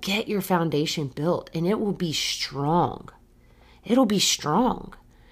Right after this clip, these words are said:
It'll support those quote unquote cool skills that you decide to conquer.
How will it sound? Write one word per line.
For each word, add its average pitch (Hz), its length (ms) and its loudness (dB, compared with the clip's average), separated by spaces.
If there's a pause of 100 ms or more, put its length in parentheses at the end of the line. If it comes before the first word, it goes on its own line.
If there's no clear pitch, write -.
(200)
It'll 240 200 6
support 233 600 6
those 190 200 2
quote 214 240 4
unquote 196 480 2
cool 226 320 6
skills 208 600 4
that - 100 -4
you 190 100 0
decide 190 580 0
to 180 60 0
conquer. 180 760 -4